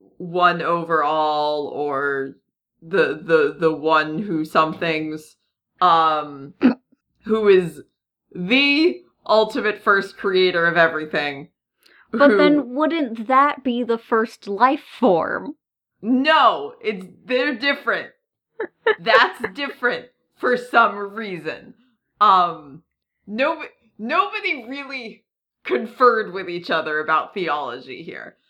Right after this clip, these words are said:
Speaker 1: So
Speaker 2: <laughs>
Speaker 1: there's this
Speaker 2: <laughs> There's no rules. <laughs>
Speaker 1: There's no rules. So the One Above All or whatever is sort of, um,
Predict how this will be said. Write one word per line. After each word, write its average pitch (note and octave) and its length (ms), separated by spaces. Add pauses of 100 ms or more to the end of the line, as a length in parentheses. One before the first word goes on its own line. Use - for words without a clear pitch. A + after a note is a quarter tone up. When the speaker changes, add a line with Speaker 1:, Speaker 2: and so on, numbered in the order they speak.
(180)
Speaker 1:
So F#3+ 380 (120)
Speaker 2:
<laughs> - 120
Speaker 1:
there's A3+ 340 (580)
this C4+ 260 (460)
Speaker 2:
<laughs> D4 420 (420)
There's C4 300
no C4 220
rules. B3 960 (220)
<laughs> - 200
Speaker 1:
There's A3+ 320
no A#3 320
rules. E3 380
So A3 140
the A3+ 280 (100)
One C4 300
Above B3+ 300
All D#3+ 420
or F3 160
whatever D#3 560 (420)
is G3 300
sort A#3 260
of, G#3 180 (120)
um, D#3 600